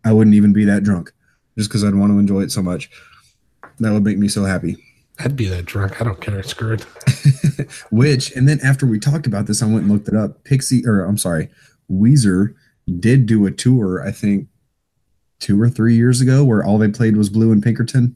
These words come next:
Speaker 1: so missed out on that.
Speaker 2: Yeah, and I, I wanted to look up and see maybe they were doing Pinkerton and the Blue album with the Pixies 'cause it makes so much sense. But
Speaker 1: Oh, oh, I'd be so happy, but it is what it is.
Speaker 2: Yeah.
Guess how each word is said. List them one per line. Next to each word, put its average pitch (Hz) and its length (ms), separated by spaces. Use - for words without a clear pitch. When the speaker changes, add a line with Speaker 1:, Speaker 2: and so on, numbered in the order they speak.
Speaker 1:
so 90 480
missed 101 240
out 98 120
on 101 140
that. 101 280
Speaker 2:
Yeah, 117 300
and 156 160
I, 156 180
I 156 240
wanted 151 280
to 123 60
look 117 260
up 113 180
and 110 120
see 113 240
maybe 110 360
they 104 180
were 107 140
doing 104 440
Pinkerton 101 480
and 101 140
the 101 60
Blue 104 260
album 98 320
with 98 120
the 110 80
Pixies 107 440
'cause 131 200
it 143 100
makes 156 260
so 117 240
much 98 240
sense. 98 420
But 101 260
Speaker 1:
Oh, 113 280
oh, 151 240
I'd 113 160
be 98 80
so 113 480
happy, 92 540
but 127 280
it 113 60
is 104 120
what 95 140
it 85 80
is. 85 220
Speaker 2:
Yeah. 104 400